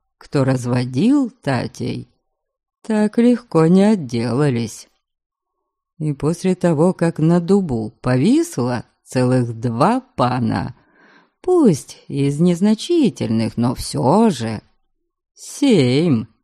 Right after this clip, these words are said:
поднял визг. Ага, как же. Визжать они могли до войны.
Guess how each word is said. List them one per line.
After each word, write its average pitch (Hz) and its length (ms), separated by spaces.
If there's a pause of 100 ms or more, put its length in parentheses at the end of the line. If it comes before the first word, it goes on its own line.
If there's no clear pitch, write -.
(300)
поднял 165 680
визг. 131 720 (1080)
Ага, 190 720 (180)
как 147 380
же. 117 300 (720)
Визжать 180 920 (200)
они 165 360
могли 160 640 (140)
до 143 240
войны. 185 600